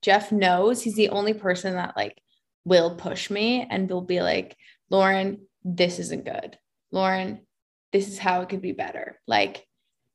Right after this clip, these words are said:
when Jeff says something is good or, like, great, like, that's the highest compliment you could ever get. He's like, "I need that," because I need, like, that kind of, like,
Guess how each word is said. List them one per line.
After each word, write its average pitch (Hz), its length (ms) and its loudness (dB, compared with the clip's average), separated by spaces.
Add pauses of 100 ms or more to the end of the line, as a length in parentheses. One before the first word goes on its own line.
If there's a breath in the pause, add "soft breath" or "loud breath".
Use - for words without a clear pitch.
when 220 140 6
Jeff 220 240 6
says 277 260 2
something 214 380 0
is 190 320 -8 (180)
good 220 480 2 (640)
or, 208 120 2
like, 196 220 0
great, 196 540 -2 (280)
like, 208 340 -4
that's 185 260 -2
the - 80 -8
highest - 460 -6
compliment - 580 -12
you - 80 -14
could 202 120 -12
ever - 260 -10
get. - 300 -10 (200)
He's 202 300 -4
like, 190 280 -4 (360 soft breath)
"I 208 100 8
need 202 300 8
that," - 280 4 (320)
because 196 280 2
I 180 100 4
need, 170 320 -4
like, 175 240 -2
that - 320 0
kind 180 300 -2
of, 160 180 -4 (1900 loud breath)
like, 185 480 2